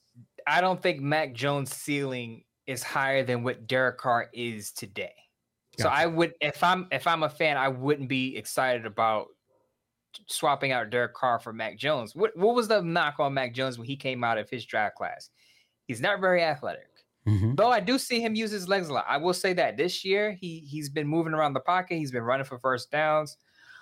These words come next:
Speaker 1: But to me, his ceiling isn't very high. And if you're gonna, if you're gonna move on from Derek Carr and get a bridge quarterback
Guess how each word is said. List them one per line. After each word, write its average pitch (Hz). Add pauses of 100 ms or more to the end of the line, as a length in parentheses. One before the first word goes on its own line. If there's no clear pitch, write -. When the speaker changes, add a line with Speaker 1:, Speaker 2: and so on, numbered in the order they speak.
(280)
Speaker 1:
But 185
to 180
me, 185
his 175
ceiling 196
isn't 175
very 156
high. 165
And 120
if 120
you're 180
gonna, 180 (220)
if -
you're 190
gonna 208
move 147
on 156
from 139
Derek 131
Carr 135 (340)
and 120
get 135
a 131
bridge 131
quarterback 139